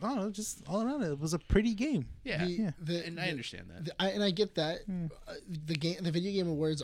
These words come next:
Speaker 3: are community based. They are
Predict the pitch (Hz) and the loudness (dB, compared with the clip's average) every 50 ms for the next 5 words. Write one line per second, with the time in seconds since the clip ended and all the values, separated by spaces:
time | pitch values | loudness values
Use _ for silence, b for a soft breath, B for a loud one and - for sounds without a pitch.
0 | - - 113 120 131 143 147 147 147 - - - - - - 147 131 120 117 123 | -6 -6 -6 -6 -6 -6 -6 -6 -8 -8 -12 -16 -18 -12 -8 -6 -6 -6 -6 -8
1 | 131 135 123 120 - 110 104 139 175 - - - - - - - - - - 151 | -8 -8 -8 -8 -10 -10 -10 -8 -8 -8 -8 -8 -10 -14 -18 -20 -20 -10 -6 -4
2 | 147 - - 127 123 127 143 139 139 147 | -4 -4 -4 -6 -6 -4 -4 -6 -8 -10